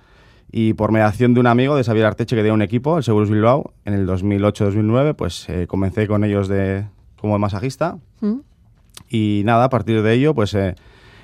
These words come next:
Speaker 1: eh, Xavier Arteche después, eh, fichó por el Caja Rural,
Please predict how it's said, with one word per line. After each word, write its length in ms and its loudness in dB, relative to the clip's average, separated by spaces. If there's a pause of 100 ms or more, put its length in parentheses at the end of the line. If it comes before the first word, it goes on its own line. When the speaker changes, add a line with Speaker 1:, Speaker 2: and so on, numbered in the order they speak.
(100)
Speaker 1:
eh, 460 4
Xavier 360 4
Arteche 360 0
después, 520 -2
eh, 480 2 (680)
fichó 280 -2
por 120 2
el 60 -2
Caja 240 2
Rural, 360 0